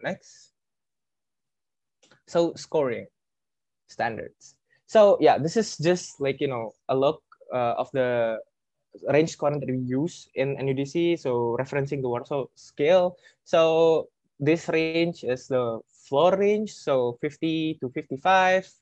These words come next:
Uh, the content is not relevant, the content does not go beyond claims, or it bo-, it's both confusing and confused. It's very hard to follow in its entirety, which make it hard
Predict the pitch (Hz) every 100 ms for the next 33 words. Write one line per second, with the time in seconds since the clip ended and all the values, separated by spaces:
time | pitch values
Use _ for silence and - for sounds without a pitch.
0 | _ 120 117 117 - 127 127 143 143 117
1 | - 120 170 180 175 175 175 156 135 127
2 | 127 123 - 117 - 110 - 180 190 185
3 | 175 170 156 147 147 127 127 123 117 131
4 | - 135 135 131 139 147 - - 135 135
5 | 143 135 143 123 - 117 196 196 196 _
6 | - - - _ - - 185 175 165 160
7 | 160 156 147 147 139 135 131 170 175 170
8 | 185 175 143 - 135 139 _ - 165